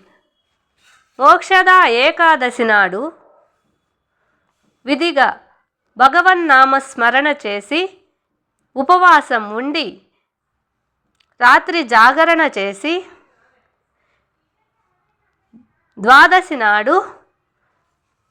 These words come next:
పూజిం-, భుజించాలని పెద్దవాళ్ళు చెబుతూ ఉంటారు. ఈ ఏకాదశులప్పుడు వేకువనే నిద్రలేచి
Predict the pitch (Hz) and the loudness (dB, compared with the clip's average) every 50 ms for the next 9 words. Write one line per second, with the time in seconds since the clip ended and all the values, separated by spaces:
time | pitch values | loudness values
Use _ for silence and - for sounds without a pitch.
0 | _ _ _ _ _ _ _ _ _ _ _ _ _ _ - 269 302 339 339 294 | _ _ _ _ _ _ _ _ _ _ _ _ _ _ -4 0 0 0 0 0
1 | 339 339 339 311 - - 240 220 247 247 262 320 320 330 320 - 285 269 254 240 | -2 -2 -2 -4 -8 -14 -16 -14 -12 -8 -6 -2 -2 -2 -2 0 0 0 0 -2
2 | 233 233 254 311 370 392 - _ _ _ _ - 247 233 220 277 302 302 302 285 | -4 -6 -6 -8 -10 -12 -14 _ _ _ _ -2 -2 0 2 0 2 2 2 2
3 | 277 277 269 302 320 302 - 254 240 240 269 254 294 302 330 302 247 226 208 185 | 2 0 -2 -8 -8 -6 -8 -8 -8 -8 -6 -2 0 2 2 2 2 0 -2 -2
4 | 196 185 180 175 170 160 - _ _ _ _ _ _ _ _ _ _ _ _ _ | -2 -2 -2 -4 -6 -12 -12 _ _ _ _ _ _ _ _ _ _ _ _ _
5 | _ _ _ _ _ _ _ _ _ _ _ _ _ _ _ _ _ _ _ _ | _ _ _ _ _ _ _ _ _ _ _ _ _ _ _ _ _ _ _ _
6 | _ _ _ _ _ _ _ _ _ 269 269 285 302 277 233 202 196 - _ _ | _ _ _ _ _ _ _ _ _ -6 -4 -4 -2 -2 -4 -6 -10 -14 _ _
7 | _ _ 226 240 262 294 339 339 381 370 381 370 294 262 254 247 - 247 233 233 | _ _ -6 -2 -2 -2 -2 -2 0 0 2 2 0 -2 -6 -2 -2 0 0 0
8 | 226 226 - 254 247 262 320 359 330 254 262 294 294 - 359 349 349 339 302 269 | -2 -2 -8 -8 -6 -6 -6 -4 -4 -2 -2 -2 -4 -4 -10 -8 -8 -6 -6 -6
9 | 254 240 220 220 220 208 240 269 285 277 247 214 196 196 190 196 - 277 269 214 | -6 -6 -6 -6 -4 -2 0 0 0 0 -2 -4 -8 -10 -10 -10 -10 -10 -10 -10
10 | 190 190 _ | -12 -16 _